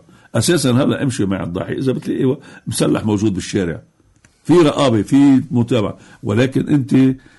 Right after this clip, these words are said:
إذا، إذا حدا بده يخرقك، بيخرق حتى بقلب واشنطن. إذا حدا بياخد قرار وعم بيخطط ليقتل حدا،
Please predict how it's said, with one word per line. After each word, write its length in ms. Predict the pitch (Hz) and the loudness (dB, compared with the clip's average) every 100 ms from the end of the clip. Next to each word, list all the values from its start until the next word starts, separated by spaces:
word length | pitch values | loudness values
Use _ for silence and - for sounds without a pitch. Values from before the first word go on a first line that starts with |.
| _ - | _ -8
إذا، 320 | 110 113 80 - | -4 -2 -4 -2
إذا 160 | 104 | -4
حدا 220 | - 151 143 | -2 0 0
بده 180 | 110 110 | 0 0
يخرقك، 580 | - 113 107 110 - _ _ - | -2 -4 -4 -6 -10 _ _ -2
بيخرق 420 | 120 - 117 - | -2 0 -4 -2
حتى 340 | - 117 117 | -6 -4 -4
بقلب 220 | 98 113 | -2 -2
واشنطن. 500 | 95 98 - 95 - 85 _ _ _ _ _ _ _ _ | 0 -4 -6 -10 -10 -14 _ _ _ _ _ _ _ _
إذا 160 | 104 90 | -2 -2
حدا 240 | - 107 | -2 -2
بياخد 300 | 92 113 98 | -2 -4 -6
قرار 400 | - 117 101 82 - - - | -10 -6 -4 -6 -10 -20 -14
وعم 140 | - 101 | -4 -2
بيخطط 500 | - 131 - 95 107 | 0 -2 -2 -4 0
ليقتل 320 | 117 - 113 | -2 -2 -6
حدا، 400 | 95 101 113 | -4 -4 -4